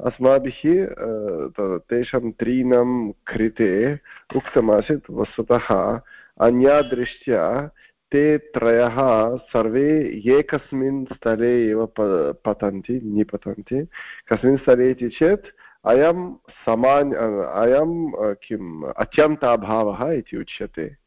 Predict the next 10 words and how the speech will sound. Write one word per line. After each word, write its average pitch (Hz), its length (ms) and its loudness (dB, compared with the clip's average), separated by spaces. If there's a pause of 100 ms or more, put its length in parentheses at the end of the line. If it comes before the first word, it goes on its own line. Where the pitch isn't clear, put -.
(180)
घटो 123 380 0
नास्ति, 101 760 -8 (180)
घटः 120 480 0
नास्ति, 101 640 -6 (500)
जलं 107 380 2
नास्ति, 107 560 -6 (480)
अथवा 110 540 4
यत्किमपि 98 880 -4
विशिष्टं 110 760 -2
जलं 104 640 -2